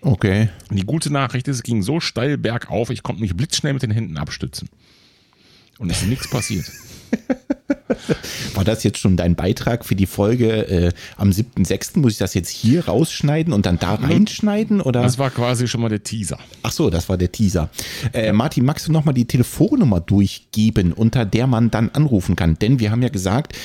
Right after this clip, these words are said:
Speaker 1: wir machen nicht nur eine Live-Show, sondern wir wollen eure Lauf-Fails hören und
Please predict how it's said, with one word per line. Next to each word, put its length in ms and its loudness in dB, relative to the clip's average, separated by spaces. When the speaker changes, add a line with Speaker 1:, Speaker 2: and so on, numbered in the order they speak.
Speaker 1:
wir 100 2
machen 260 4
nicht 240 2
nur 100 4
eine 120 4
Live-Show, 540 0
sondern 280 4
wir 80 -2
wollen 260 4
eure 300 2
Lauf-Fails 840 0
hören 460 2
und 180 2